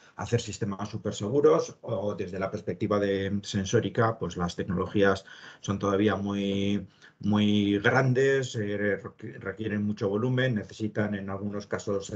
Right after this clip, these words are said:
refrigeración, criogenia, que los hace absolutamente impracticables para que lleguen al, al, al mundo real, vamos a decir, del día a día de la industria, etcétera, etcétera, ¿no? Entonces la tecnología está,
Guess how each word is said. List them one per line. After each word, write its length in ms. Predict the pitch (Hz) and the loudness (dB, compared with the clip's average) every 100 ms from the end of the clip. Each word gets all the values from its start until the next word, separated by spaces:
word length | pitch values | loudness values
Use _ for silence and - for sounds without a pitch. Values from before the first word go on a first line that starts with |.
| - | -4
refrigeración, 840 | - - 104 - 95 101 117 107 110 | -4 -4 -8 -4 -4 0 4 4 4
criogenia, 760 | 101 98 - 117 104 104 104 - - | 0 -2 0 0 2 0 -2 -6 -6
que 80 | 101 | -4
los 140 | 95 | 0
hace 180 | 107 113 | 0 0
absolutamente 560 | 104 101 92 104 104 107 | 0 -2 0 2 2 2
impracticables 920 | 98 - 101 - 101 - 104 107 110 | 0 -2 -2 -2 -4 0 2 2 2
para 260 | 95 90 | -4 -4
que 100 | 90 | -2
lleguen 320 | 90 98 90 85 | 0 2 0 -2
al, 200 | - - - - - - - | -6 -12 -18 -20 -20 -14 -6
al, 340 | 95 92 98 | -4 -2 -4
al 140 | - 101 | -2 0
mundo 280 | 117 120 - | 4 4 4
real, 280 | 110 113 | 6 6
vamos 300 | 107 104 104 | 4 0 -2
a 60 | 104 | -2
decir, 260 | 95 120 98 | -2 -2 0
del 200 | 95 101 | -2 2
día 240 | 107 104 | 2 2
a 40 | |
día 320 | 101 104 107 101 | 0 0 0 -2
de 160 | 92 | -4
la 100 | 92 | -6
industria, 580 | 92 98 104 107 107 101 | -4 -4 -4 -4 -2 -2
etcétera, 360 | 87 95 - 85 | -4 -6 -8 -12
etcétera, 320 | - - - | -12 -14 -10
¿no? 160 | 117 120 | -4 -2
Entonces 260 | 104 107 | 2 2
la 160 | 101 98 | 2 0
tecnología 460 | 101 101 104 127 | -2 -2 2 2
está, 360 | - 123 131 | 2 2 0